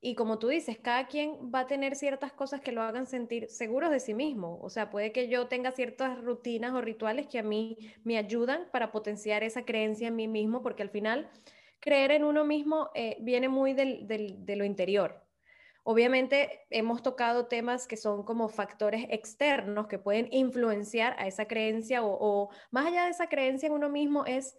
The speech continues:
a generar dudas e inseguridades, y esas dudas e inseguridades van a repercutir en que vas a dejar de creer en ti mismo. Y si dejas de creer en ti mismo, vas a dejar de hacer cosas que quieres hacer, porque entra todo el tema de, de, eh, que tienes baja autoestima. Entonces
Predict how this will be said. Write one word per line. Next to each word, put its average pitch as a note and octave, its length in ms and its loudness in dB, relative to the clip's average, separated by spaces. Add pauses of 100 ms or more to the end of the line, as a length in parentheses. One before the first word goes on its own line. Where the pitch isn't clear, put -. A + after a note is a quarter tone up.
(320)
a B3+ 80 2
generar A#3+ 460 4
dudas A3+ 400 4 (100)
e G#3+ 60 0
inseguridades, G#3 800 2
y G3 320 -2
esas A3 300 0
dudas B3+ 200 6
e C#4 40 4
inseguridades A#3+ 640 2
van G#3+ 220 0
a A#3 100 0
repercutir A3 760 -4
en G#3+ 160 -2
que G3+ 300 -4
vas G3 240 -2
a A3+ 80 0
dejar G3+ 260 -2
de G#3 80 -4
creer G3 240 -2
en F#3 100 -4
ti F#3+ 120 -8
mismo. A#3+ 340 -2 (340)
Y A#3+ 140 -4
si B3 140 0
dejas A#3 240 2
de C#4+ 100 4
creer A#3+ 240 6
en B3+ 100 8
ti C#4 120 -2
mismo, D4 420 2
vas A3 160 -2
a B3 80 0
dejar A3+ 300 0
de A#3+ 60 0
hacer A#3 220 -2
cosas A3 240 -4
que B3 140 -2
quieres G3 220 -6
hacer, B3+ 280 0
porque G3 360 -6
entra G#3 320 -2
todo A#3 100 -2
el A#3 80 -2
tema A3 260 -2
de, G#3 120 0
de, A3+ 340 0 (500)
eh, A3 480 2
que A3 80 0
tienes G#3+ 220 0
baja G3 220 0
autoestima. C#4 760 0
Entonces A3 360 -6